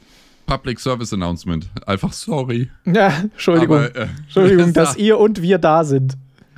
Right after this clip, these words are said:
Speaker 1: Oh, hier, zum, äh, äh, ich hab, ähm, mir bei YouTube eine alte Folge Johnny Carson angeschaut, Tonight Show.
Speaker 2: Stark.
Speaker 1: Und es war, äh, Dean Martin und Frank Sinatra da.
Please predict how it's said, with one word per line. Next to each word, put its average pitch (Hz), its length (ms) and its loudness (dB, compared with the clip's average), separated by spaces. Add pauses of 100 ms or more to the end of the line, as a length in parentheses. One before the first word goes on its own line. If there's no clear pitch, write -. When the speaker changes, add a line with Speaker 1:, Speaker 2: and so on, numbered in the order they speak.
(140)
Speaker 1:
Oh, 139 120 -2
hier, 123 300 -2
zum, 135 340 -4
äh, 101 200 -2
äh, 92 320 -6 (320)
ich 107 220 -8
hab, 117 280 -6
ähm, 87 580 -4
mir 90 340 -4
bei 85 240 -6
YouTube 98 580 -8
eine 95 120 -6
alte 98 300 -4
Folge 90 400 -4
Johnny 95 340 -4
Carson 92 400 -6
angeschaut, 90 440 -10
Tonight 90 360 -4
Show. 87 200 -6 (160)
Speaker 2:
Stark. 151 440 0
Speaker 1:
Und 92 180 -4
es - 220 -12
war, 90 380 -4
äh, 92 120 -6
Dean 113 280 -8
Martin 104 440 -6
und 95 180 -10
Frank 98 220 -6
Sinatra 92 480 -8
da. - 240 -8